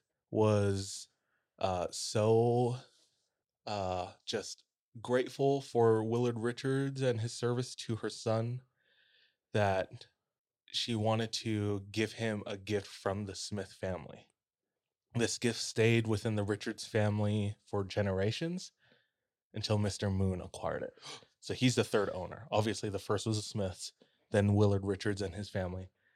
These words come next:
and the third one, Mister Moon. She says, "I grew up visiting Willard Richards' home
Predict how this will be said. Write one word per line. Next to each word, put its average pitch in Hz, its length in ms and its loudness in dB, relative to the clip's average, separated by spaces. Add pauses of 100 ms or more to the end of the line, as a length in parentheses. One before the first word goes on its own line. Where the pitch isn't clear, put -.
(140)
and 95 100 -10
the 90 40 -8
third 92 280 0
one, 90 380 -2 (160)
Mister 98 320 -4
Moon. 92 320 -4 (580)
She - 140 -8
says, 101 420 2 (440)
"I 123 520 6 (140)
grew 127 300 6
up 127 240 4
visiting 110 600 4
Willard 107 280 4
Richards' 101 460 -2
home 107 440 0